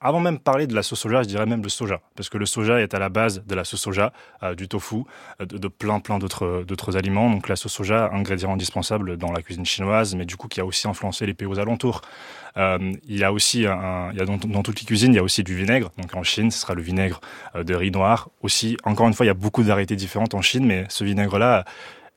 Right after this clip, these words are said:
est un goût très particulier, et je finirai avec le vin, parce qu'il y a toujours un, un alcool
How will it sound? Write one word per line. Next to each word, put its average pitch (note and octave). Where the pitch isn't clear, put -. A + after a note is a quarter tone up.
est G2
un F#2
goût G2+
très G2+
particulier, A2+
et G#2+
je F2
finirai F#2
avec F2+
le F#2
vin, G2
parce -
qu'il F#2
y E2+
a -
toujours G2
un, E2
un F#2+
alcool G2